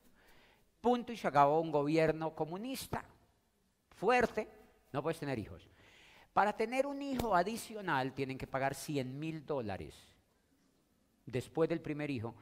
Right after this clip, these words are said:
tienen que pagar cien mil dólares para tener el segundo hijo. Pues tú sabes que hacen trampillas y todo lo que quiera,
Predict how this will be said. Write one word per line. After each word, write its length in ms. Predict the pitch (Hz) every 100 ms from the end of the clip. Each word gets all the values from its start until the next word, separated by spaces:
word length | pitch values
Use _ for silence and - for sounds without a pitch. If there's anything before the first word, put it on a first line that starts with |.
| - - -
tienen 180 | 135
que 80 | 131
pagar 240 | - 131 131
cien 400 | - 120 113 131
mil 220 | 147 131
dólares 420 | 127 117 120 135
para 220 | - 151
tener 280 | 143 117 107
el 100 | 113
segundo 440 | - 92 95 92
hijo. 240 | 92 78 - _ _ _ _ _ _ _ _ _
Pues 200 | 240 -
tú 100 | 143
sabes 240 | 113 95 -
que 60 |
hacen 240 | - 117 120
trampillas 880 | 160 170 - 226 226 214 180 156
y 80 | 131
todo 200 | 117 135
lo 120 | 143
que 100 | 139
quiera, 240 | 123 110